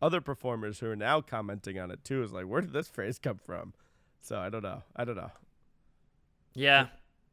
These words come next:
Speaker 1: But, I
Speaker 2: Look,
Speaker 1: mean,
Speaker 2: maybe,
Speaker 1: again
Speaker 2: maybe this is just a get off my lawn thing. I don't know, but
Speaker 1: It could
Speaker 2: for, I'm
Speaker 1: be.
Speaker 2: having a
Speaker 1: It
Speaker 2: hard
Speaker 1: very
Speaker 2: time.
Speaker 1: could be. It very much could be.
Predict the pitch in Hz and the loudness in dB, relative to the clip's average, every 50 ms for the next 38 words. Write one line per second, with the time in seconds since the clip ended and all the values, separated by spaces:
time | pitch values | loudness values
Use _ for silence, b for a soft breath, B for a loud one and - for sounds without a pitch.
0 | _ - 190 190 180 165 175 170 175 156 147 156 156 143 - - 156 170 185 196 | _ 6 6 8 10 10 10 10 8 6 6 6 4 4 4 6 8 8 8 8
1 | 196 185 185 - 190 170 147 175 170 - - 156 135 147 147 143 143 143 131 - | 6 4 4 4 2 2 2 2 2 2 0 2 6 6 8 10 10 8 8 6
2 | - 139 139 135 123 127 131 131 139 131 - 139 139 139 135 135 131 - 117 123 | 6 6 6 6 6 6 4 4 4 2 2 4 4 4 4 2 0 4 4 6
3 | 127 127 123 127 131 139 135 117 123 170 170 - - 214 185 139 123 120 123 143 | 6 6 6 6 4 4 4 6 6 6 6 8 6 6 8 8 8 8 8 8
4 | 160 165 165 151 143 156 156 156 156 175 170 160 139 127 123 120 147 131 113 110 | 8 10 10 10 10 10 10 10 12 12 12 10 10 8 8 4 0 -2 -2 -2
5 | 110 104 98 - - - 127 127 110 123 147 151 143 139 131 113 - - - 113 | -2 -2 -2 -4 -4 -4 -4 -2 0 2 4 4 4 4 2 0 -2 -6 -8 -8
6 | 98 - 101 95 87 - | -8 -6 -8 -8 -8 -10